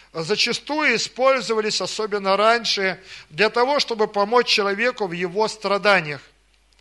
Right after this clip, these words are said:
Если человек, например, ему делали операцию или ещё что-то, да и сейчас о-, опиаты используют для того, чтобы, если человеке больны онкологией, для того, чтобы избавить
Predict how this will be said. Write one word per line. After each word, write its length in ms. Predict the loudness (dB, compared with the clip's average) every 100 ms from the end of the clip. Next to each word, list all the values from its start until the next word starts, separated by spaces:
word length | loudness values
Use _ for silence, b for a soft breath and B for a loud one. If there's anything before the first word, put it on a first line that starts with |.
| B B B
Если 400 | 0 4 4 2
человек, 640 | 0 2 4 4 4 2
например, 640 | -2 -2 -4 -4 2 2 2 -6 _ _
ему 320 | -10 -8 -6 -2
делали 360 | 0 2 2
операцию 640 | 0 0 2 4 4 0 -8
или 100 | -6
ещё 340 | -4 -2 -2
что-то, 540 | -4 -6 -6 -6 -10 -12 B B 0
да 100 | 2
и 80 | 4
сейчас 540 | 0 2 4 4 2
о-, 440 | 0 0 0 2 0
опиаты 520 | 2 2 2 0 -6
используют 540 | -8 -2 -2 -2 -4
для 100 | -6
того, 300 | -6 -4 -4
чтобы, 340 | -6 -8 -10 -10 B B -2
если 280 | 0 0
человеке 600 | 0 0 2 2 0 -2
больны 640 | -2 0 0 -2 -2 -2 -2 -2
онкологией, 800 | -2 0 0 2 2 2 0 -4
для 120 | -4
того, 280 | -4 -2 -2
чтобы 320 | -2 -2 -2
избавить 560 | -2 0 0 0 -4